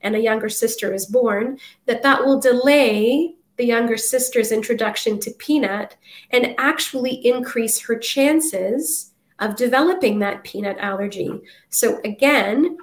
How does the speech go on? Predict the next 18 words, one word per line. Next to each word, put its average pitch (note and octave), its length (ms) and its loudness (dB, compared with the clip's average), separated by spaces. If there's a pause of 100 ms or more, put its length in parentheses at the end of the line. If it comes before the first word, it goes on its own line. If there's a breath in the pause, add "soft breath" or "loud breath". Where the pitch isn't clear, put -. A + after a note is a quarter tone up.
(280 loud breath)
indirectly, B3 640 0
because A#3+ 420 -2
of B3 120 4
that G#3+ 160 0
association A3 880 0
that - 120 -4
we're A3+ 180 2
somehow, G#3+ 800 -2 (420 loud breath)
um, G#3 300 -2 (120)
that - 200 -6
families A3+ 380 0
might A3+ 300 0
add A#3+ 340 4
to A#3 120 -2
that G#3 300 -4
second G#3 320 -6
child's G3 460 -6
risk. - 440 -10